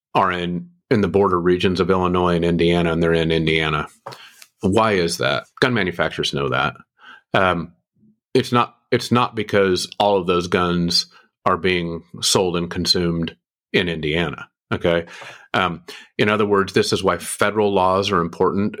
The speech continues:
because what happens, the, the law of your region is really only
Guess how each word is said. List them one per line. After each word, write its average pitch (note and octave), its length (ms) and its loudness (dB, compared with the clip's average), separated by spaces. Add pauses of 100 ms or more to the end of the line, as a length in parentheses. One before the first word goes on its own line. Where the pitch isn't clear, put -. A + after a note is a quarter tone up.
because F2 640 0 (220)
what F#2+ 180 0
happens, G2 580 -4 (280)
the, G2+ 240 2
the A2+ 160 0
law G#2+ 600 0
of F#2 160 -2
your G2+ 140 4
region F2+ 420 0
is F2 180 -2
really G2+ 500 0 (120)
only G2+ 540 2